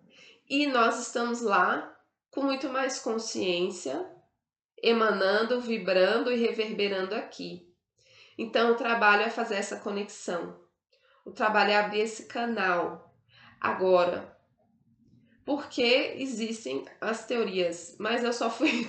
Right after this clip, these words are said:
<laughs> só me deixaram saber até aqui. O que eu acredito, daí já que não é coisa que eu recebi, é que nós estamos aqui fazendo o começo do negócio. Mais pra frente, as outras gerações,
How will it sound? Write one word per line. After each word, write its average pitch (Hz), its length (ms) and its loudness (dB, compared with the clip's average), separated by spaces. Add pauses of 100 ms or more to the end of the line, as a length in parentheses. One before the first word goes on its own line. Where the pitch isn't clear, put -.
(300)
<laughs> - 380 -12
só 277 220 2
me 269 180 2
deixaram 262 440 8
saber 240 320 0
até 208 260 0
aqui. 165 420 -8 (280)
O - 160 -4
que 254 260 -4
eu 269 180 8
acredito, 190 1000 -6
daí 185 240 0
já 185 180 -2
que 185 140 -8
não 185 180 -2
é 175 140 0
coisa 175 260 -6
que - 80 -10
eu 175 80 -4
recebi, 175 640 -8 (720)
é 233 220 4
que 233 300 -4
nós 233 340 0
estamos 226 340 -4
aqui 214 640 -6 (800)
fazendo 240 480 4
o 262 80 -4
começo 202 640 -2 (440)
do 185 160 -8
negócio. 175 640 -8 (760)
Mais 320 320 0
pra 240 200 0
frente, 214 320 -2
as 196 120 -4
outras 185 280 -6
gerações, 180 880 -6